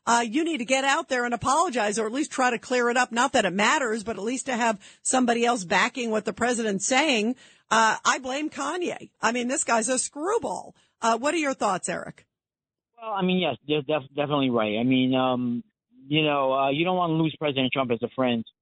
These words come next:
Speaker 2: or if they're friends, you know what I mean? So you're definitely right, I guess.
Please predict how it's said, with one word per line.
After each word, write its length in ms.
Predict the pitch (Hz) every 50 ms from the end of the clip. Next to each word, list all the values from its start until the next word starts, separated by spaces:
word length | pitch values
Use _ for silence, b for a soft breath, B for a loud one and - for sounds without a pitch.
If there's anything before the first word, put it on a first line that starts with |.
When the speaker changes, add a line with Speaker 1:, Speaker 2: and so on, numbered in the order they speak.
| _ _ -
Speaker 2:
or 100 | 120 123
if 60 | 123
they're 120 | - 127 117
friends, 260 | - 147 156 160 170
you 80 | 190 196
know 60 | 196
what 100 | 190 190
I 40 | 190
mean? 240 | 190 190 190 185 160
So 100 | 165 160
you're 160 | 147 139 143
definitely 360 | 135 160 165 147 143 151 143 123
right, 260 | 113 104 107 107 - -
I 120 | 101 117
guess. 160 | 110 127 131